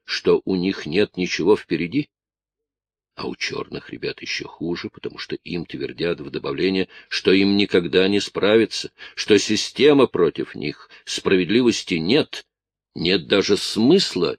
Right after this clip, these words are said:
искать. И, может быть, с этим ничего нельзя поделать. Она не знала,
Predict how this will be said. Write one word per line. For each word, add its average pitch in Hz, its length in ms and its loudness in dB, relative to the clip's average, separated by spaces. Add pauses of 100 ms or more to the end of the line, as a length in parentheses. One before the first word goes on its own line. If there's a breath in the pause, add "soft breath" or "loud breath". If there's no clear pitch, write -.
искать. - 640 -12 (1400)
И, 67 100 -6
может 73 400 -8
быть, 69 300 -8 (480)
с - 200 -10
этим 73 360 -6
ничего 65 360 -8
нельзя 69 360 -8
поделать. - 880 -12 (1200)
Она 98 200 -6
не 95 140 -6
знала, 67 500 -10